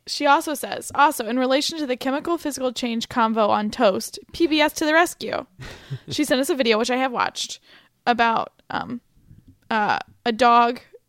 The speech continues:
Speaker 1: and his brother dog making a competition to, um, uh, um, make lunch for these kids. Um, and it's all about how you can't untoast toast, and you can't, you can't, like, if you blend something together, you can't unmix it.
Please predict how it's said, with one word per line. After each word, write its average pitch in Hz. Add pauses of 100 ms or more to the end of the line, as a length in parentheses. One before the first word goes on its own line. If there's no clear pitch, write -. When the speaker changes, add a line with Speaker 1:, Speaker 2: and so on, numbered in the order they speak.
(220)
Speaker 1:
and 226
his 254
brother 233
dog 208 (140)
making 220
a -
competition 208
to, -
um, 233 (1000)
uh, 202 (880)
um, 240 (260)
make 226
lunch 233
for 233
these 220
kids. - (160)
Um, 208 (560)
and 233
it's 220
all 226
about 220
how 220
you 226
can't -
untoast 214
toast, 202
and 220
you 220
can't, 220 (200)
you 226
can't, 226 (840)
like, -
if 220
you 233
blend 226
something 220
together, 208
you 202
can't -
unmix 214
it. -